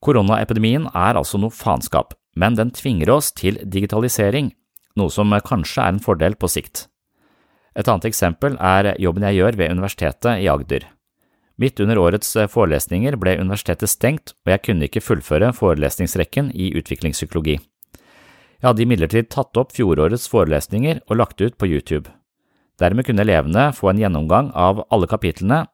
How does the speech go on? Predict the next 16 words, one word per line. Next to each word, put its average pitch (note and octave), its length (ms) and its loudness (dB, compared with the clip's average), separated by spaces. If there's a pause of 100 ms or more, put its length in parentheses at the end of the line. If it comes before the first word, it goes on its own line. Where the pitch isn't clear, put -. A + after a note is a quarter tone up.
selv A#2+ 320 0
om F#2+ 80 0
vi G#2+ 100 0
ikke - 160 -8
traff D#2+ 160 -2
hverandre F2+ 460 0
i G2 100 -2
forelesningssalen. C#2+ 920 -2 (1080)
Til A2+ 120 -4
neste A#2 260 2
år, D#3 220 2 (180)
da F#2+ 380 2
pandemien F#2+ 680 0
forhåpentligvis F#2+ 560 0
er G2 160 4
over, A2 340 2